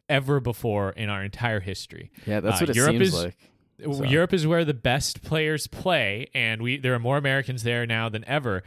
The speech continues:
Speaker 1: Uh, and those are the guys who are gonna be representing our country for the most part. Um, you know, we've got Tyler Adams, who's enjoying his form at Leeds. We've got Yunus Musah, who's a very technical midfielder.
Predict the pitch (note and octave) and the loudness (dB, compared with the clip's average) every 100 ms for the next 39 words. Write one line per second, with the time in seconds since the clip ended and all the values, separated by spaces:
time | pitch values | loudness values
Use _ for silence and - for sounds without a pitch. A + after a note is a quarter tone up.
0 | - - A2+ G#2 A2 A2+ A#2+ B2 C3+ C#3 | -14 -8 -2 -2 0 2 2 2 0 2
1 | C3+ B2+ C3 B2+ A#2+ C3+ B2+ B2 A2+ C3 | 0 0 -2 0 0 -2 -2 0 -2 -2
2 | C3 C3+ C3 - A#3 A#3+ F#3+ E3 D3 - | -4 -4 -4 2 4 4 0 -2 -2 -4
3 | - G2 G2 - - - A#2 A2 G#2 G#2+ | -6 -6 -8 -14 -20 -6 -2 0 -2 -2
4 | B2+ A2+ A2+ B2+ - C#3 C#3+ D3 C3 C3+ | -2 0 0 -2 -2 0 2 2 0 0
5 | D#3 D#3+ D3 C3 A#2 A#2 A2+ A#2+ A#2+ A#2 | 0 -2 -2 -2 -2 -2 -2 -2 -2 -4
6 | - A#2+ A2+ F#2 G#2 B2 D#3 D#3+ D3+ C#3 | -4 -6 -4 -4 -4 -2 -2 0 -2 -4
7 | - _ B2 A2+ A#2+ A2+ D3 C#3 C3 C3+ | -16 _ -4 0 0 0 -2 -4 -4 -2
8 | D3 D3 - D#3+ E3 D#3+ C#3 A#2 A#2+ A2+ | -2 0 0 2 2 0 -2 -2 -2 0
9 | A#2 - A#2 C3+ C#3 C#3+ C#3 C3 B2+ C#3 | -2 -2 -4 -4 -4 -2 -2 -2 -2 -2
10 | C#3 D3 D3 | -2 0 -2